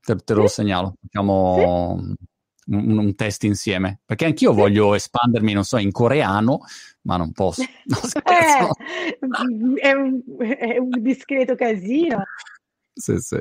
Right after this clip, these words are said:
Speaker 1: Senti Cristina, sei fortissima, complimenti davvero per, per tutto quanto. Ehm, prossime piattaforme che, che aggredirai, social, c'è qualcosa in particolare? TikTok,
Speaker 2: Guarda,
Speaker 1: mica
Speaker 2: l'uni-
Speaker 1: TikTok?
Speaker 2: No, ascolta, di quella roba di TikTok non c'è, prima di tutto c'ho quarantasette anni, mi viene male. Cioè uno a un certo
Speaker 1: Tutti
Speaker 2: punto
Speaker 1: ti
Speaker 2: deve anche
Speaker 1: dicono così.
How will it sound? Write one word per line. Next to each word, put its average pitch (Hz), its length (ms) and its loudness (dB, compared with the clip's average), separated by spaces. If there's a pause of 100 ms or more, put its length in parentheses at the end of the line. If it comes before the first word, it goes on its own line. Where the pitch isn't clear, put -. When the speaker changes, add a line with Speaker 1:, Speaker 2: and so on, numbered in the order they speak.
(380)
Speaker 1:
Senti 233 280 0
Cristina, 110 540 0
sei 156 200 0
fortissima, 190 500 2
complimenti 147 520 2
davvero 113 260 4
per, 101 440 2
per 110 160 -2
tutto 139 260 -2
quanto. 285 540 2
Ehm, 131 320 2
prossime 214 400 0
piattaforme 208 760 0
che, 156 640 2
che 170 140 -2
aggredirai, 160 800 2
social, 185 500 0
c'è 127 160 -6
qualcosa 120 320 0
in 117 80 0
particolare? 120 1000 0
TikTok, 123 220 -6
Speaker 2:
Guarda, 214 280 4
Speaker 1:
mica 220 120 4
Speaker 2:
l'uni- 240 100 2
Speaker 1:
TikTok? - 600 -2
Speaker 2:
No, 185 800 0
ascolta, 180 320 -6
di 185 120 -8
quella 220 240 0
roba 220 160 -2
di 220 180 -6
TikTok 175 500 -12
non 190 160 -12
c'è, - 240 -14
prima 208 180 -10
di 196 100 -10
tutto 202 220 -12
c'ho 220 160 -8
quarantasette 233 640 -4
anni, 165 240 -8
mi 185 100 -12
viene 185 220 -12
male. 143 520 -14
Cioè 185 160 0
uno 190 180 0
a 202 40 2
un 196 60 -4
certo 214 180 0
Speaker 1:
Tutti 220 160 -6
Speaker 2:
punto 233 180 -4
Speaker 1:
ti 202 60 0
Speaker 2:
deve 196 140 6
anche 196 160 2
Speaker 1:
dicono 190 140 4
così. 156 280 0